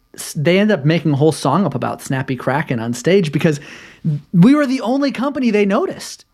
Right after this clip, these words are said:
You know, that's the point. Like, they noticed us, they remembered our company name, and they used it in their song from stage. And I'm, I'm getting advisors messaging me, "How much did you pay for this advertising?" Well, I didn't pay anything for it. It just, it goes to show you, like, if you, if you're willing to do something really bold, really different,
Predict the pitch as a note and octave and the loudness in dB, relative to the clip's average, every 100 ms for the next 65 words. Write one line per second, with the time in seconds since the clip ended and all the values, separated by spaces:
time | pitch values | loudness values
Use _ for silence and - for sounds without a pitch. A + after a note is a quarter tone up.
0 | - E3+ G3 A#3 A3 - B3+ G#3+ B2 C#3+ | -2 0 2 0 -2 2 2 2 0 -2
1 | D3 - - - D3 F3 F3+ F#3+ B3 - | -2 -8 -20 -6 2 4 4 4 2 0
2 | F3+ E3+ - E3+ D3+ D3+ D#3 F#3+ A#3+ A#3 | 0 -2 2 2 4 6 6 6 4 2
3 | G3 E3 E3 D3+ C#3+ C#3+ C#3+ D3+ E3 F3 | 0 -2 -6 -4 2 4 4 4 4 4
4 | G#3+ C4 B3 A3 F#3+ - E3+ D#3+ D3 C3+ | 4 4 4 4 4 2 0 0 0 0
5 | D3 C#3+ D#3+ F#3+ E3+ E3+ E3+ C#3 - - | 2 2 2 0 0 0 0 -2 -8 -12
6 | - D#3+ D#3+ E3+ D3 D3+ E3 E3 C#3+ C#3 | -2 0 0 -2 -2 -2 -2 0 2 2
7 | D#3+ A#3 A3 F3 F3 F3+ F#3 D#3+ D3 C#3+ | 4 2 2 0 0 0 -2 2 2 2
8 | F3+ G#3 D#3+ D3 C3+ D3 D#3 G3 F4+ D#4+ | 0 0 0 0 0 0 0 2 2 2
9 | G#3 B3 E4 F#3 D3 B2+ A#2+ D#3 - _ | 2 2 2 0 -2 -4 -8 -8 -10 _
10 | - - - _ F#3 F3 G3 - F#3 G3 | -20 -20 -20 _ 0 2 2 2 2 4
11 | G3 F#3+ D3+ - F#3+ G3+ D#3+ C#3 C#3+ - | 2 2 -2 2 2 4 2 2 0 0
12 | F3 A#3 A#3+ A#3+ - - - D3 E3+ D#3 | 4 6 4 0 -16 -16 -6 -2 2 2
13 | D3+ F#3+ A3+ A#3 F3+ E3 E3+ D#3 C#3+ D3+ | 4 4 6 4 2 2 4 6 4 4
14 | D#3 C#3 C#3 C#3 D3 D#3 C#3 C3+ C#3+ C3+ | 4 2 2 4 4 4 2 2 0 0
15 | B2+ | -2